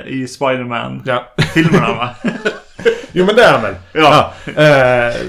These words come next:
Speaker 2: jag tycker fortfarande att Todd Solondz Happiness är en bättre film än någon Spider-Man-film. Men, eh,
Speaker 1: Ja.
Speaker 2: fortsätt med dina Marvel-referenser.
Speaker 1: Eh, och, eh, och Happiness lär ju ha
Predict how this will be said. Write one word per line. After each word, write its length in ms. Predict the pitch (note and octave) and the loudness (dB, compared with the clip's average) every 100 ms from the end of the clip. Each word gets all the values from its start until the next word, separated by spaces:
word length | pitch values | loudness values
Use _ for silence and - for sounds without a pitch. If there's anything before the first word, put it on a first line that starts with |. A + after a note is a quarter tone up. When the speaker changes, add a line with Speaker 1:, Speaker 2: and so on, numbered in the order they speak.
| B1+ C2 - F2 | -10 -14 -12 -6
Speaker 2:
jag 140 | C#3 | -4
tycker 240 | E3 D#3 D3 | -4 -6 -6
fortfarande 500 | D3 - D3+ B2 A#2 | -8 -4 -2 -2 -2
att 260 | A#2 - | -6 -12
Todd 240 | - B2 - | -8 -8 -4
Solondz 380 | C3 B2 A2+ - | -4 -2 -4 -6
Happiness 720 | - - C3 A2+ G#2 - - | -6 -4 -6 -6 -8 -12 -12
är 300 | C#3+ C3 B2 | -8 -6 -6
en 120 | A2+ | -6
bättre 260 | A2 G#2+ F#2 | -8 -8 -8
film 320 | B2+ A2+ G#2+ | -6 -6 -8
än 260 | G#2+ A2 G#2+ | -10 -12 -12
någon 200 | G#2+ F#2+ | -12 -12
Spider-Man-film. 760 | - A2+ A2+ B2 - C#3+ A2 A2 - - - - _ D3+ B2+ | -10 -8 -8 -10 -8 -8 -6 -6 -6 -6 -8 -10 _ -6 -2
Men, 360 | B2 A#2 A2+ | -2 -2 -4
eh, 120 | A#2 | 0
Speaker 1:
Ja. 260 | D3 A#2+ A2+ | 2 2 2
Speaker 2:
fortsätt 420 | F3+ D#3+ E3 D#3 | -2 0 0 0
med 120 | D3 C3 | -2 -2
dina 140 | B2+ | -2
Marvel-referenser. 1000 | B2 A#2 A2+ A2+ - C3+ A2+ C3 C3 A#2+ | -2 -2 -2 -8 -4 -4 0 4 6 6
Speaker 1:
Eh, 60 | A#2 D#3 | 2 -2
och, 300 | B2+ - C3+ | -4 -4 -2
eh, 280 | C3 B2+ C3 | 0 0 0
och 340 | C#3 C3+ - | -2 -4 -8
Happiness 580 | - D#3 - B2 A#2 - | 0 0 0 -4 -4 -2
lär 160 | B2 | 0
ju 120 | A#2+ A#2+ | 0 -2
ha 520 | A2+ A#2 A2 A2 | 0 2 0 -4